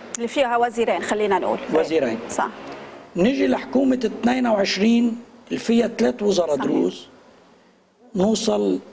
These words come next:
Speaker 2: للتلتاش بالمية.
Speaker 1: مم.
Speaker 2: بنطلع لحكومة الأربعة وعشرين، بننزل للثمانية بالمية. طيب، أنا بدي أسأل سؤال.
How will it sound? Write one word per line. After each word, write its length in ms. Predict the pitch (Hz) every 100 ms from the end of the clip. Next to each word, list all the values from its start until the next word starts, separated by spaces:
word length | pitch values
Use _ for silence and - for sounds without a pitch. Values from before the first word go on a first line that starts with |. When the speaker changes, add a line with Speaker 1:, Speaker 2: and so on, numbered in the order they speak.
| -
Speaker 2:
للتلتاش 720 | 160 170 - 175 - 185 156 156
بالمية. 360 | 143 131 113 113
Speaker 1:
مم. 140 | 190 - - - _ _ _ _ _ _ _ _ _ _ _ -
Speaker 2:
بنطلع 440 | 190 269 - 269
لحكومة 540 | 240 214 - 262 277 254
الأربعة 420 | 254 311 285 247 220
وعشرين، 760 | 208 - 196 196 202 214 - - - - - -
بننزل 680 | 160 190 233 196 214 233 214 196 - -
للثمانية 520 | 170 - 180 175 147
بالمية. 280 | 135 123 113 - - - _ _ -
طيب، 180 | 180 180
أنا 160 | 226
بدي 200 | 202 190
أسأل 280 | 196 - 131
سؤال. 300 | - - 110